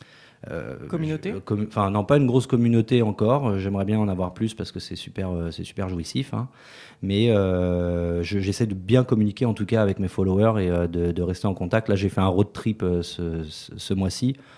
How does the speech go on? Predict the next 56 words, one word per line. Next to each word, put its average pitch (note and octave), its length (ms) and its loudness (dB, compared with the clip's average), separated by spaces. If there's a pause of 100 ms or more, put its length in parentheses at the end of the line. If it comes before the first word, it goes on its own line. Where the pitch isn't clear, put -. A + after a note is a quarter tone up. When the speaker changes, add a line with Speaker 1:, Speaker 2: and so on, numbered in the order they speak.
(200)
Speaker 1:
en A2+ 160 8
allant A2 260 4
chez - 160 -4
mes G#2 120 2
followers. F2 400 0 (840)
Voilà, F2 180 -6
c'est-à-dire F#2+ 380 -6
que F2 220 -2
je E2 120 -8
faisais F2+ 260 -2
des F2+ 160 -2
annonces F2+ 220 -2
sur G2 160 -6
Facebook F2 320 -6
en A2 80 0
disant, « F#2 240 -2
Bah F2+ 100 -2
là, F#2+ 140 -2
je A2 80 -6
suis G2 160 -4
ici, G#2+ 360 -2
euh, G2 120 -4
qui - 160 -10
c'est A2 140 -4
qui G#2+ 100 -4
m'accueille, G2 460 0
euh, F#2+ 160 0 (480)
qui, - 180 -20
qui - 140 0
veut A#2+ 100 8
créer A#2+ 240 4
du G#2+ 120 4
lien G#2 220 4
avec F#2+ 200 2
moi ? » G2+ 240 2
Et G2+ 40 2
puis F#2+ 140 -2
j'allais F#2 220 2
chez F#2+ 160 0
eux F2 180 -2
et G2 60 0
j'ai F2 100 -4
fait F2 120 -6
un - 20 0
road E2+ 180 -2
trip - 180 -8
de F2 60 -8
dix-sept F2+ 300 -6
jours F#2 120 -4
comme F2 140 -6
ça, G2+ 160 -4
c'était, - 300 -6
euh, E2+ 160 -2
juste, F2 260 -10
euh, E2+ 120 -4
génial. E2 360 -6